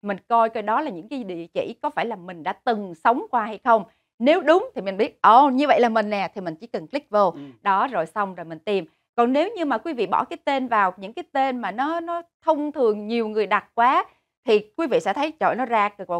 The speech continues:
Speaker 1: cả mấy chục cái trang như vậy. Thì bắt đầu lúc đó mình bắt đầu bỏ cái thành phố, ờ, một, ví dụ như bây giờ, hiện bây giờ mình đang sống ở thành phố là Westminster,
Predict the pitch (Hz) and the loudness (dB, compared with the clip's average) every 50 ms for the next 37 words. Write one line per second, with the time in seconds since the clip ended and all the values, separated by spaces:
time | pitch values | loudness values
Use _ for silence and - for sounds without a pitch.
0 | - - 127 - 226 285 381 554 480 - 214 - _ - 247 269 - 262 226 202 | -6 -6 -6 -4 -2 0 0 0 -2 -4 -6 -6 _ -8 -8 -6 -2 -2 -2 -2
1 | 202 214 214 196 170 123 113 143 _ _ _ _ _ - 185 175 - - 220 190 | -2 -4 -2 -2 -2 -2 -2 -6 _ _ _ _ _ -6 -4 -4 -2 -2 -2 -2
2 | 175 185 254 269 - 226 208 240 277 320 240 190 170 156 226 240 - 196 175 156 | -2 -2 -4 -4 -2 -2 -2 -2 -2 -4 -6 -8 -6 -6 -8 -8 -6 -6 -6 -6
3 | - - - 135 92 - 247 _ - 269 _ _ - 190 175 170 - - 226 220 | -6 -6 -6 -4 -4 -6 -8 _ -14 -20 _ _ -14 -14 -14 -10 -6 -2 0 2
4 | 240 311 403 466 - _ _ _ _ _ _ - - 190 185 185 180 190 196 208 | 2 2 0 -2 -6 _ _ _ _ _ _ 0 2 2 2 2 -2 -4 0 0
5 | 220 214 - _ _ _ _ _ _ _ - 233 339 277 233 196 214 247 254 214 | 0 0 -2 _ _ _ _ _ _ _ -10 -6 -2 0 0 0 0 -2 -4 -4
6 | 247 269 262 226 220 - - 208 196 190 202 220 240 220 233 196 185 185 190 196 | -4 -4 -4 -4 -4 -6 -4 -2 -4 -2 -2 -2 -2 0 0 0 0 0 -2 -4
7 | 202 214 214 - 233 240 277 220 214 214 170 170 - - 196 196 226 285 294 226 | -6 -6 -4 -2 -2 -2 -2 -4 -6 -6 -10 -10 -4 -2 0 0 2 0 0 -2
8 | 170 160 - 254 285 - 247 226 208 - - 214 208 196 | -4 -4 -4 -6 -6 -6 -8 -10 -8 -4 -2 0 0 0